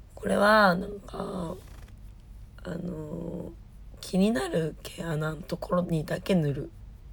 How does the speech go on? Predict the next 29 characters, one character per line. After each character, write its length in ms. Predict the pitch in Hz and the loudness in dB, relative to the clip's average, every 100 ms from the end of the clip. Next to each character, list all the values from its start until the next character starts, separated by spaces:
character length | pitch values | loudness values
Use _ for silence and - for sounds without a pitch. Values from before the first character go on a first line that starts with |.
| - - - - - - - - - - - - | -16 -18 -16 -18 -18 -16 -16 -16 -16 -16 -16 -12
プ 100 | - | 0
ラ 140 | 208 233 | 4 4
イ 40 | |
マ 360 | 233 226 220 233 | 6 6 4 2
ー 40 | |
は、 280 | 233 226 247 - - - - - | 2 0 -2 -12 -16 -16 -16 -14
こ-、 220 | - - - - | -12 -12 -14 -8
ま 80 | 180 | -6
あ、 40 | 165 | -6
そ 160 | 175 175 | -6 -2
ん 60 | 160 | 2
な、 160 | 160 - - - | 2 0 -12 -6
な-、 160 | 165 - | -4 -4
そ 140 | 139 160 | -4 -4
の 100 | 170 | 0
名 60 | 165 170 170 | 2 4 2
の 20 | |
通 300 | - 175 160 | 4 4 6
り、 260 | 156 156 - - - - - - - - - - - - - - - - - - | 0 -4 -8 -14 -16 -16 -16 -16 -16 -16 -16 -16 -16 -16 -16 -18 -16 -16 -14 -2
あ 160 | 156 | -2
の、 380 | 165 - - - - - - - - | 0 -6 -6 -10 -12 -16 -16 -16 -10
ボ 80 | 175 | 0
コ 160 | 180 | 4
ボ 160 | 170 175 | 6 4
コ 200 | 185 202 | 6 8
を 180 | 151 - - - - - | 8 4 -10 -18 -16 -10
消 180 | - - | -8 -6
す 220 | - 165 | -4 -2
や 100 | 180 | -4